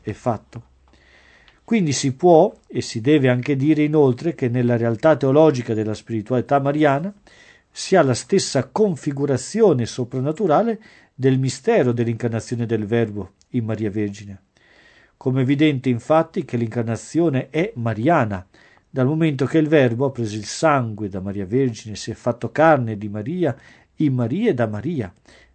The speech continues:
per opera ed opera dello Spirito Santo. Così anche quindi la spiritualità mariana non può che presentarsi come attuazione della cristificazione di un'anima, realizzata anch'essa da Maria,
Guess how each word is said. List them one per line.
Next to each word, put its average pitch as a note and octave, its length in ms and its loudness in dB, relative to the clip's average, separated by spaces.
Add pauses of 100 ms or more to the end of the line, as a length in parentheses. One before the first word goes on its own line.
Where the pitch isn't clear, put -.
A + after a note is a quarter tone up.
(160)
per A2+ 180 0
opera D#3+ 360 2
ed A2+ 100 -2
opera B2 320 -2
dello B2+ 160 -2
Spirito A2+ 380 -6
Santo. A2 480 -8 (420)
Così B2+ 300 4
anche D3 240 2
quindi D#3 260 0
la B2+ 80 2
spiritualità C#3 540 -2
mariana F#3 360 0
non C#3 280 -2
può F#3 260 4
che A#2 160 -4
presentarsi C3+ 1080 0
come C#3+ 440 -2 (380)
attuazione F3 920 0
della C#3 240 2
cristificazione C#3 880 -2
di C#3+ 80 -2
un'anima, A#2+ 560 0 (560)
realizzata A2+ 640 0
anch'essa B2 420 -2
da A2 140 -2
Maria, C#3 480 -2